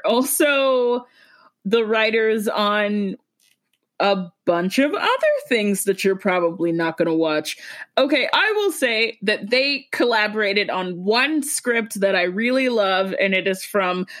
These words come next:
the two thousand four movie, The Girl Next Door, which, like, I, which I still don't know if we'll do it on the podcast or not, 'cause there's definitely stuff to make fun of, but I fucking love The Girl Next Door. I can't believe they made The Girl Next Door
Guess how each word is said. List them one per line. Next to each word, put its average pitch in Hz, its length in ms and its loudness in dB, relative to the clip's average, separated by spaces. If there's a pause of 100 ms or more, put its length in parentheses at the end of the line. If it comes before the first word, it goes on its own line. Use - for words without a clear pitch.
(160)
the 185 140 2
two 262 260 2
thousand 226 460 0
four 202 260 0
movie, 185 360 -2
The 160 120 0
Girl 185 300 2
Next 196 300 -2
Door, 170 460 2
which, 226 320 0 (280)
like, 220 280 2
I, 247 280 0
which 240 160 0
I 226 80 2
still 302 220 0
don't 320 160 2
know 240 200 2
if 233 100 -8
we'll 214 120 2
do 220 160 0
it 214 60 0
on 208 100 -2
the 196 80 -2
podcast 190 520 -2
or 202 60 -2
not, 190 220 0
'cause 175 100 -6
there's 175 180 -2
definitely 196 360 -2
stuff 185 260 -2
to 196 80 -2
make 180 220 -2
fun 196 200 0
of, 180 140 0 (320)
but 190 240 2
I 220 140 2
fucking 226 420 0
love 196 600 0
The 196 140 4
Girl 202 280 2
Next 185 360 -4
Door. 202 240 2
I 202 140 2
can't 392 320 0
believe 370 360 2
they 285 140 4
made 269 360 2
The 262 100 2
Girl 240 360 2
Next 254 380 0 (100)
Door 226 640 2